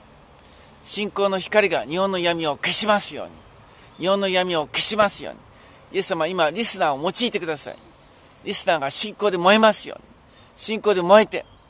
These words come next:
日本の光となりますように。日本の光となりますように。イエス様、お願いします。どうぞ、リスナーを祝福して、えー、あなたの光を、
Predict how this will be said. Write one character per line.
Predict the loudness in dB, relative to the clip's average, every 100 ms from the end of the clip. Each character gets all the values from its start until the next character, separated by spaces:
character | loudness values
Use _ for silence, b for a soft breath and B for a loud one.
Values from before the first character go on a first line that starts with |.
| -20 -20 B B _ -6
日 | -2
本 | 0
の | 2 0
光 | 0 0 2
と | 2
な | -4
り | -8
ま | -10
す | -12 -12
よ | -16
う | -20 _ B B -6
に。 |
日 | 0
本 | 2
の | 0
光 | -2 0 0
と | 0
な | -4
り | -4
ま | -6 -10
す | -10
よ | -14
う |
に。 | -18 B B -8
イ |
エ | -4
ス |
様、 | -2 -2
お | 0
願 | 2 2 2
い |
し | -2
ま | -8 -12
す。 | -14 -18 B B B
ど | -2
う | -2
ぞ、 | 0 -2 -4 _ _ -8
リ | -6
ス | -2
ナ | -2
ー |
を | 2
祝 | 2 2 0
福 | -2
し | -6
て、 | -8 -12 _ _ _ _ B B B B -20
え | -12
ー、 | -2
あ |
な | -2
た | 0
の | -2 -2
光 | -2 0 0
を、 | -2